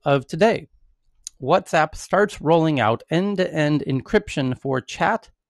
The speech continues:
history backups in iCloud and Google Drive.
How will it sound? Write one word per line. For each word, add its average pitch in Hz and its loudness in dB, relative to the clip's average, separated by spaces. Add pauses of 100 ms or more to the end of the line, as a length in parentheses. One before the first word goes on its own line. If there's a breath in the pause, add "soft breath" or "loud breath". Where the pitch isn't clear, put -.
(160)
history 165 -4
backups 131 -4 (280)
in 143 -2 (120)
iCloud 127 0 (140)
and 147 -4
Google 147 -2
Drive. 131 0